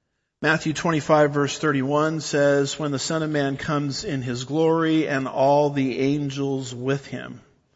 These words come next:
then he will sit on his glorious throne." So the, the glorious ones, the heavenly ones,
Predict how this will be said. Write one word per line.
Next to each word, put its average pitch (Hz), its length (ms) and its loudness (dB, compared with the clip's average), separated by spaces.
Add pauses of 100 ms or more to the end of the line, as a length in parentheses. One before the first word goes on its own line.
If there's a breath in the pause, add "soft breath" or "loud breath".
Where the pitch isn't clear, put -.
(840)
then 131 140 -4
he 143 140 -2
will 131 140 0
sit 147 280 0
on 127 140 2
his 120 180 -4
glorious 117 560 -4
throne." 135 480 -12
So 160 220 -6
the, 147 120 4
the 135 600 -4
glorious 160 760 0
ones, 139 540 -2
the 131 100 -4
heavenly 147 400 -4
ones, 127 720 -6